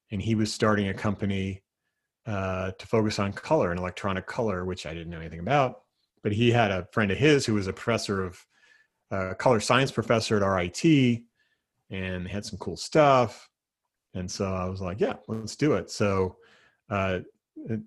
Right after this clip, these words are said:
the company wasn't called eColor at the time, but, uh, it was a very small, just a few of us. And, um, it was kind of a classic startup. We had a little bit of angel money,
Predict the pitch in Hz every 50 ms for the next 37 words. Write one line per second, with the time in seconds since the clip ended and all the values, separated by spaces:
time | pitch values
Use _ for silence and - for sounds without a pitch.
0 | _ _ 98 95 92 90 92 92 92 113 - - - 127 117 113 113 104 104 110
1 | 104 104 101 - 104 95 120 147 160 - 156 156 143 127 123 - 120 113 - 117
2 | 113 110 110 110 110 110 107 110 - _ _ _ _ _ _ _ _ _ _ _
3 | _ _ _ _ _ - _ _ _ - 110 101 92 98 - - 110 101 95 98
4 | 98 113 123 117 113 101 113 123 120 120 117 - - 117 107 104 104 98 98 113
5 | 107 - 95 - - 117 110 107 104 104 104 101 98 - - - - _ _ _
6 | _ _ _ _ _ _ _ _ _ - 104 104 98 95 95 92 95 95 92 92
7 | 92 90 90 85 85 85 - _ _ _ _ _ _ _ _ _ _ _ _ -
8 | _ 113 117 110 - - - 127 123 120 104 - - - 113 107 110 104 - 113
9 | - - - - 107 107 101 95 87 85 - - 92 90 98 95 92 85 87 90
10 | 92 95 92 87 92 82 85 95 113 117 117 110 107 104 104 101 98 101 101 98
11 | 95 -